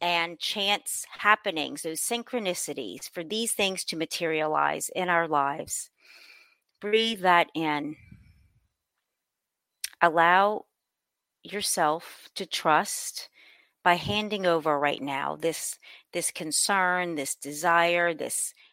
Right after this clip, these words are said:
this outcome. It can be as many as you think. It doesn't have to just be one. To really place in a basket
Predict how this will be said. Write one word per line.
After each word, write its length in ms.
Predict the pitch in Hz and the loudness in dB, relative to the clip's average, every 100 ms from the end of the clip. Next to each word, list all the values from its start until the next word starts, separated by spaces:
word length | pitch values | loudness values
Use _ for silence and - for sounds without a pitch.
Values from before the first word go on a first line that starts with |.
| _ | _
this 140 | 165 - | -8 4
outcome. 520 | 196 190 - 214 202 185 | 6 6 4 4 4 4
It 100 | - | -2
can 120 | 185 | -4
be 160 | 185 | -2
as 120 | 175 170 | -4 -4
many 480 | 208 220 220 220 - | -2 0 0 -2 -4
as 160 | 180 185 | -4 -4
you 100 | 180 | -4
think. 280 | 185 131 | -4 -4
It 100 | 165 | -6
doesn't 260 | 180 190 208 | -4 -4 -2
have 200 | 202 196 | -2 -2
to 80 | 202 | -4
just 300 | 170 180 - | -8 -8 -8
be 140 | 180 | -8
one. 340 | 160 151 131 151 | -6 -2 -2 -4
To 160 | - 170 | -8 -6
really 480 | 196 226 214 214 - - - _ _ _ _ _ _ _ _ _ _ _ | 0 4 4 2 -4 -20 -20 _ _ _ _ _ _ _ _ _ _ _
place 400 | - 220 220 - | 0 2 2 0
in 100 | 202 | -2
a 60 | 180 | 2
basket 540 | 160 160 - 226 | 2 2 0 0